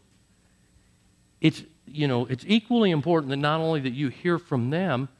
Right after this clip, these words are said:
but you talk in that relationship too. And it's equally important that we talk with God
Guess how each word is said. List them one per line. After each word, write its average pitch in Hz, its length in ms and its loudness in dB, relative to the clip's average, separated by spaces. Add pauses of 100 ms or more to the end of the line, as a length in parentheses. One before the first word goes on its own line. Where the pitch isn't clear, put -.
(320)
but 151 160 0
you 196 180 4
talk 127 520 -2
in 131 100 0
that 127 220 -2
relationship 110 880 -6
too. 208 340 0 (260)
And 165 140 2
it's 156 220 0
equally 196 440 2
important 156 460 0
that 170 180 -2
we 170 180 0 (100)
talk - 500 -6
with 156 240 -6
God 180 420 0